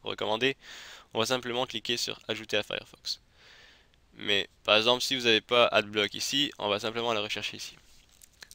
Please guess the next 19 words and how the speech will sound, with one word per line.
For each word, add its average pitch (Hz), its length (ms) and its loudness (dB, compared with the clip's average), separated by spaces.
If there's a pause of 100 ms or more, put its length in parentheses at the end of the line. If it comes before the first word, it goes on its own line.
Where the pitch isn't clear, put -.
(480)
Ce - 140 -14
que - 160 -12
je 98 80 -8
vais 101 100 -8
faire 95 200 -4
d'ailleurs. 95 360 -8 (2500)
Voilà, 101 240 2
elle 101 80 -2
est 104 40 -4
juste 107 240 -4
là. 95 180 -8 (760)
Donc 104 280 0
ad-, 110 200 4 (200)
la, 107 200 8
l'application 117 480 4
s'appelle 117 320 0
bel 113 140 -2
et 113 40 -6
bien 110 220 4